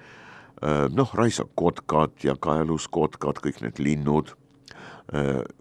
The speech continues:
igasugused, öö, raibetest toitujad, imetajad ja neid on kole palju. Öö, elevandi ja üldse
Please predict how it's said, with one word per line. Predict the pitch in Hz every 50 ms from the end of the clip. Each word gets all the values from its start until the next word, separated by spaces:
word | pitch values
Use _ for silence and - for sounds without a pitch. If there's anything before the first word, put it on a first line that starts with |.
| _ - -
igasugused, | - 78 104 92 - 69 - - 55 60 65 - - - - _ _ - -
öö, | 82 85 80 76
raibetest | 80 78 87 - 71 - - - - - - _
toitujad, | - 90 90 85 - - - 76 76 76 71 - - - -
imetajad | - 107 104 92 90 85 82 - 90 82 80 80 76 -
ja | 82 80
neid | 87 82 82
on | 80 80 78
kole | - 92 87 78 64 - - -
palju. | - 52 50 50 50 50 50 50 - - - _ _ _ _ _ _ - - _ - - - - - _ _ _ _ _ _ - _ - - - - _ _ _ _ -
Öö, | 76 76 76 76 - - - - - - _ -
elevandi | 85 95 101 101 90 85 82 82 82 82 78 73 78 76 76 - -
ja | - 135
üldse | 151 110 - - - -